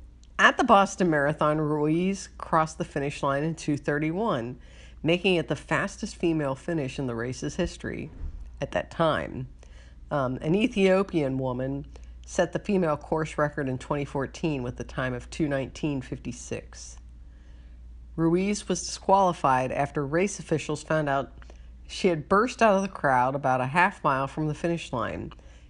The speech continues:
and to this day, she claims she ran the entire course. Unfortunately,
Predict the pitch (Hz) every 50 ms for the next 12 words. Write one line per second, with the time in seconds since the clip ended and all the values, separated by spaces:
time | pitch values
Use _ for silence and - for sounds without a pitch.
0 | - - 165 139 - 233 214 180 165 - - 185 175 165 156 156 147 - - 165
1 | - - - - 208 190 175 160 147 135 131 - - 160 131 139 135 135 131 131
2 | 135 135 127 123 123 - - 131 113 65 69 - - - - 127 - - - -
3 | - - - - - - - - - - - - - - - - - - 165 -
4 | - 170 165 160 - - 160 135 139 147 143 139 139 -